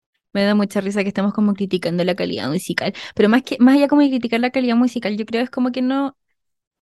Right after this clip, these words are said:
creo que vamos a analizar esto fuera de que la canción no nos gusta, eso, ¿cierto?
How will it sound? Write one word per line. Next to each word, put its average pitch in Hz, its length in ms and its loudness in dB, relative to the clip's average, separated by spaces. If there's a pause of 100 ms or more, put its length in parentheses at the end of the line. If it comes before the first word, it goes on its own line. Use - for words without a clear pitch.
creo 277 200 2
que 302 100 -2
vamos 294 220 2
a - 20 2
analizar 277 420 2
esto 294 180 -2
fuera 277 260 0
de 302 80 0
que 285 80 -4
la 269 100 0
canción 254 260 2
no 269 80 6
nos 254 120 6
gusta, 185 320 -2
eso, 180 220 0
¿cierto? - 300 -6